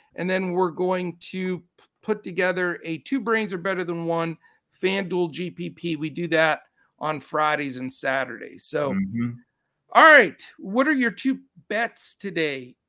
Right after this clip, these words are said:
Speaker 1: Boom Fantasy plays of the day.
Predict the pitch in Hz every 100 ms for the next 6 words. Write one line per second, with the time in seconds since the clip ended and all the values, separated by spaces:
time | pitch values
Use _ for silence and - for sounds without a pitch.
0 | _ _ - 156 208 202 - 190 185 175
1 | 175 165 - 156 156 135 143 127 123 113
2 | 110